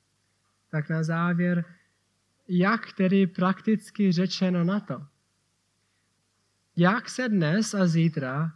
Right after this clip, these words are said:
a každý den zaměřit na Ježíše?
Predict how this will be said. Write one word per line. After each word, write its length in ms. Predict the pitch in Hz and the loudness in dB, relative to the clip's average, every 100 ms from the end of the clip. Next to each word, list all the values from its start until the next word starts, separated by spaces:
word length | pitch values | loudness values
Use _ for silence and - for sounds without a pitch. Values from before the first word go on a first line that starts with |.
| _ _ | _ _
a 120 | 165 | -2
každý 480 | 160 180 185 226 247 | 2 2 2 0 0
den 340 | 180 170 185 170 | 0 0 2 2
zaměřit 680 | 175 180 175 160 160 170 175 | 2 2 4 4 2 0 -2
na 80 | |
Ježíše? 600 | 180 180 156 131 - 117 | 0 0 0 -4 -10 -16